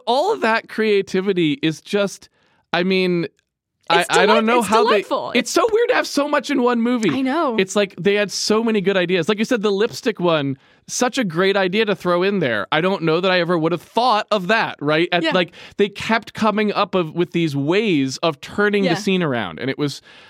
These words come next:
Speaker 1: uh, I think it shows both great creativity and sort of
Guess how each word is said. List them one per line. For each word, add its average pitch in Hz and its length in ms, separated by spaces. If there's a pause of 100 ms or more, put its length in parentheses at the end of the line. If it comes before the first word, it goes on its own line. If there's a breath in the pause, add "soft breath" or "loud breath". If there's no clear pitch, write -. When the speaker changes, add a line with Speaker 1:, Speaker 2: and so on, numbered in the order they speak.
(180 loud breath)
Speaker 1:
uh, 127 340 (100)
I 160 80
think 185 220
it 190 100
shows 175 320
both 160 340
great 160 240
creativity 165 720
and 156 500 (440 soft breath)
sort 170 360
of 156 160